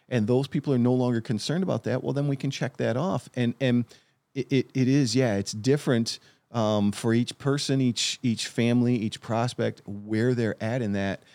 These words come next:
and, and what you need to cover or what you need to get to. But yeah, it's not a difficult process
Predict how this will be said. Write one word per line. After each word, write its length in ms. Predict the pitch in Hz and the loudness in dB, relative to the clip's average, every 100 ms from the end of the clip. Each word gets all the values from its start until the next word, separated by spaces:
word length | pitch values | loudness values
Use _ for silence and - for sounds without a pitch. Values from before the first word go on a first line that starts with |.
| _ - | _ -6
and, 160 | 117 | -2
and 180 | 120 110 | 0 2
what 140 | 117 | 2
you 80 | 117 | 2
need 180 | 110 101 | 0 0
to 40 | |
cover 480 | 101 135 147 107 104 | -2 -2 0 2 2
or 140 | 95 101 | 2 2
what 200 | 107 113 | 0 0
you 120 | 107 | 0
need 160 | 107 | 0
to 60 | 98 | -2
get 200 | 101 135 | -2 -2
to. 120 | - 104 | -2 0
But 200 | 95 - - _ - | -2 -4 -20 _ -6
yeah, 140 | 160 - | -6 -4
it's 220 | 120 - | -4 0
not 220 | 113 139 | 0 2
a 60 | 127 | 0
difficult 800 | 98 - 135 160 190 127 104 - | -2 -2 0 0 0 -2 -4 -4
process 680 | 95 87 90 98 87 101 | -6 -4 -4 -4 -4 -6